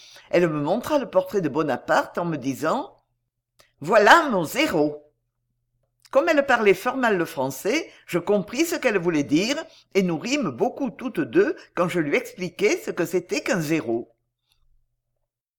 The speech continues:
Le grand nombre d'étrangers de ma connaissance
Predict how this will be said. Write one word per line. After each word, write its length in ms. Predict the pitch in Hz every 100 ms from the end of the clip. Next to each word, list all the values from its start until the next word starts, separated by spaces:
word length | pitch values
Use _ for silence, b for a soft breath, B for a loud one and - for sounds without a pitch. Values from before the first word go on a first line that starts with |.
| _ _ _ _ _ _ _ _ _
Le 140 | 160
grand 240 | 170 208 294
nombre 340 | 302 339 285
d'étrangers 500 | 190 190 190 170 226
de 80 | 233
ma 120 | 151
connaissance 720 | 160 190 151 - 214 285 269